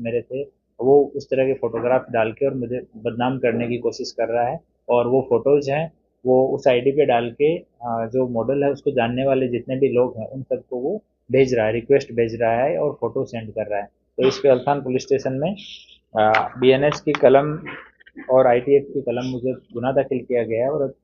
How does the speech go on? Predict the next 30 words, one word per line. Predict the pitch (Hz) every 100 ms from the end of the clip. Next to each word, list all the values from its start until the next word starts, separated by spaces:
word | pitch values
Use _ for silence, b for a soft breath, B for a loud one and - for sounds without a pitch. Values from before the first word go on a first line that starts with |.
| -
अभी | 123
तपास | 123 107 123 127
जो | 131
है, | 120
वो | 123
अल्थान | 120 120 123 123
पीआई | 113 113
को | 117
दी | 120 117
गई | 113 113
है। | 160 - _ _ _ -
और | 117 113 113 113 - 120
यही | 135 147 170 160
जो | 156
मॉडल | 147 117 131 139
है, | 139 131
उन्होंने | 127 131 135 135 135 127
एक | 120 139 127 110
वेसू | 127 156
पुलिस | 143 131
स्टेशन | - 135 135 131
की | 131
हद | 120 120
में | 127
भी | 123 127
एक | 113
गुना | 117
दाखिल | 123 120 120
करवाया | 120 110 113
है | 120